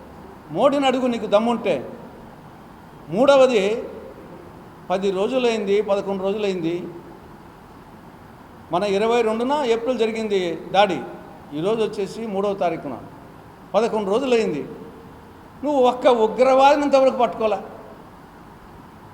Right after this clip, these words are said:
మాటలు కోటలు దాటుతున్నాయి,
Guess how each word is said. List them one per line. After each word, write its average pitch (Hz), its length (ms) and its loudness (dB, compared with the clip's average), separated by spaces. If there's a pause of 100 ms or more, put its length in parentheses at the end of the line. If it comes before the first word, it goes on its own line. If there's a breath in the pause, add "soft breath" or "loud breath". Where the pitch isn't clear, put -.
(1120)
మాటలు 247 400 0
కోటలు 247 340 2
దాటుతున్నాయి, 220 640 0